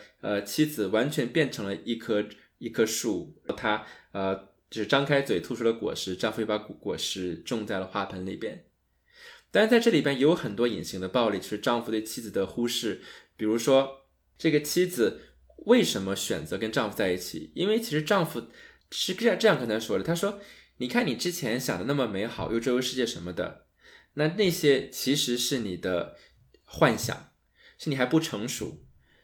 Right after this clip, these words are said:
现在我们要成家了，你成熟了，成熟了，我们要为一个家庭做准备，所以说你要把这些钱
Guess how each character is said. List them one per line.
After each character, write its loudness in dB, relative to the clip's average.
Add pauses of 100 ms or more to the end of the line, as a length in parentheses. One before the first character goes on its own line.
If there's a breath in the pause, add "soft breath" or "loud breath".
(100)
现 2
在 8
我 6
们 0
要 6
成 -2
家 2
了， 2
你 -4
成 -4
熟 0
了， -6 (300 loud breath)
成 2
熟 2
了， 4
我 4
们 -4
要 0 (420 loud breath)
为 6
一 4
个 0
家 2
庭 -6
做 0
准 -8
备， 0
所 0
以 4
说 -2
你 -6
要 0
把 -4
这 -10
些 2
钱 -8